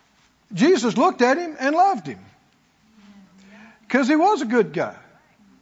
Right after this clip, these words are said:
And he had kept the commandments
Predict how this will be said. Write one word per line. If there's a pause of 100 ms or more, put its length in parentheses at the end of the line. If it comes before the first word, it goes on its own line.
(840)
And
he
had
kept
the
commandments